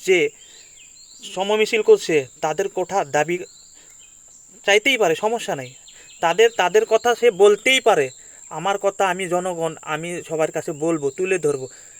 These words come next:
আপনি সরকার, নেতা, যেই হোক, আপনি ভালো নাও লাগতে পারে, সমস্যা নাই, অন্য পদক্ষেপ নেন,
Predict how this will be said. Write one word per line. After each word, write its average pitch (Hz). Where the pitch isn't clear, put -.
আপনি 202
সরকার, 185
নেতা, 170
যেই 175
হোক, 170
আপনি 175
ভালো 190
নাও 233
লাগতে 220
পারে, 180
সমস্যা 220
নাই, 143
অন্য 214
পদক্ষেপ 214
নেন, 143